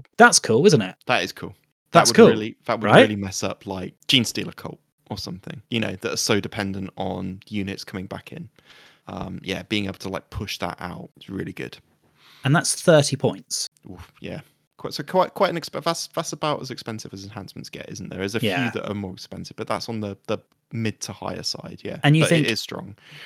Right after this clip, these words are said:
Speaker 1: and you think, "Okay, well, you know, that reser-, reserve setting up thing, thirty points, that's quite a lot," but it's because it has this second thing as well.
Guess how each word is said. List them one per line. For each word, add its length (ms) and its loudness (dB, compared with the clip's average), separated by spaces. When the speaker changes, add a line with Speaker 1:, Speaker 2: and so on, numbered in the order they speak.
Speaker 1:
and 140 8
you 60 8
think, 380 6
"Okay, 380 8
well, 500 2
you 80 4
know, 160 0
that 240 0
reser-, 340 6
reserve 340 6
setting 240 2
up 140 -4
thing, 220 -8
thirty 260 2
points, 220 -6
that's 120 -8
quite 160 -4
a 60 -2
lot," 140 -10
but 120 2
it's 100 -4
because 280 4
it 60 0
has 180 -2
this 140 -4
second 340 -8
thing 140 -16
as 120 -10
well. 220 -10